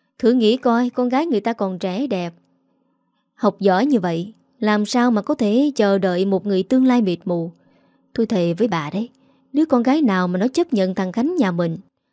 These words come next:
lo cho nó đến hết đời, tôi sẽ giao hết nhà cửa ruộng vườn cho nó.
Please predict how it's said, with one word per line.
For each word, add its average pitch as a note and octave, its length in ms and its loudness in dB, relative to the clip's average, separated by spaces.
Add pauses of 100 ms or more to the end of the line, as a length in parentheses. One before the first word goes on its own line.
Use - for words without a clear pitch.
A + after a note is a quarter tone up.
(120)
lo A3+ 200 4
cho A#3 120 -2
nó A#3+ 180 2
đến C#4 160 0
hết E4 300 -2
đời, E3 260 -2 (460)
tôi A3 100 -2
sẽ G3+ 120 0
giao G3+ 280 2
hết D4 280 0
nhà F3+ 160 0
cửa F#3+ 300 2
ruộng F3+ 280 0
vườn E3 240 -2
cho F#3 100 -4
nó. G#3 260 -4